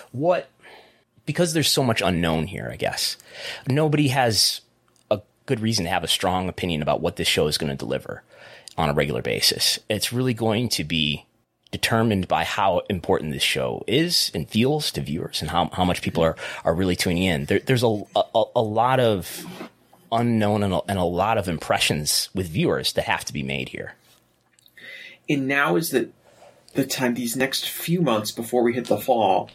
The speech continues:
Speaker 2: is the time when Collision is probably gonna stand to do the best from a competition standpoint.
Speaker 1: Mm.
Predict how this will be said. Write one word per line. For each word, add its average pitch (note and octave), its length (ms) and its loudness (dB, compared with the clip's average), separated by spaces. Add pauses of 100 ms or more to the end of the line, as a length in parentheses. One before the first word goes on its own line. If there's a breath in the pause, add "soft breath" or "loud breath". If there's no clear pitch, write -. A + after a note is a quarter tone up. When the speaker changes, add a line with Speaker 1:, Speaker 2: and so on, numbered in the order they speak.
(480 loud breath)
Speaker 2:
is A#2 160 2
the A2+ 80 -4
time A2+ 240 -2
when G#2+ 200 -2
Collision A2+ 440 0
is F#2+ 140 -4
probably A#2 360 2
gonna G#2+ 200 0
stand G#2+ 300 2
to - 60 -10
do G#2+ 120 -2
the G#2+ 100 -2
best G#2 260 0
from G2+ 160 0
a G2 80 -2
competition G2+ 540 -2
standpoint. A#2 640 0 (360)
Speaker 1:
Mm. D#2 260 0